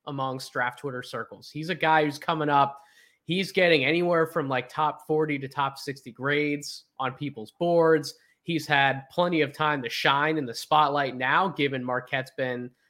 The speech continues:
not only one of the best teams in the Big East, but they've been one of the best teams in the country for months now, really. I mean, they started off as more of the, the sleeper school, as I wanted to dub them, right? They had a few interesting prospects.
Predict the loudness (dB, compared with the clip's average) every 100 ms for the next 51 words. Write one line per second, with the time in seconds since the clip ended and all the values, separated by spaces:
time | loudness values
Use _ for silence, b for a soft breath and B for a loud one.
0 | _ 2 4 2 0 0 -2 -2 -4 -4
1 | -6 -6 -8 -8 -6 -6 -6 -8 -8 -6
2 | -4 -4 -4 -4 -2 -2 -2 -6 -6 -8
3 | -16 -4 -4 -2 -6 -4 -4 -4 0 2
4 | 2 0 -2 0 2 2 2 0 -2 0
5 | -2 2 2 4 6 8 8 6 -4 _
6 | _ _ 4 4 4 2 4 4 2 0
7 | 0 -4 -2 -2 0 0 0 0 4 4
8 | 2 _ _ _ 4 6 4 2 2 4
9 | 4 4 2 4 2 2 2 2 0 -4
10 | -2 -2 -2 -8 -10 -4 0 0 0 -4
11 | -4 -6 -16